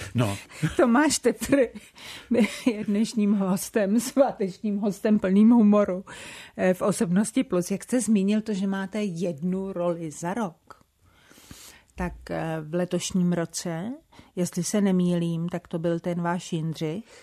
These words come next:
Speaker 2: Bylo to tak?
Speaker 1: No, ještě k tomu musíte přidat, že jsem se,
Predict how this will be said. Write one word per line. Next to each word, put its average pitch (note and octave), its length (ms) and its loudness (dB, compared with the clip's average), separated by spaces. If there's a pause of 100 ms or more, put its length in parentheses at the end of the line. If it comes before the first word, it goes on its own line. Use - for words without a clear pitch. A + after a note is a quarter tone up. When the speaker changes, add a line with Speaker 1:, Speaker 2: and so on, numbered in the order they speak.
(180)
Speaker 2:
Bylo F3 200 0
to F3+ 160 -8
tak? F3 320 -4 (960)
Speaker 1:
No, G#2+ 320 2
ještě - 300 -6
k - 60 -12
tomu B2 180 0
musíte A2 360 -4
přidat, G2 420 -4
že F#2+ 140 -8
jsem G#2 200 -4
se, G2+ 240 -4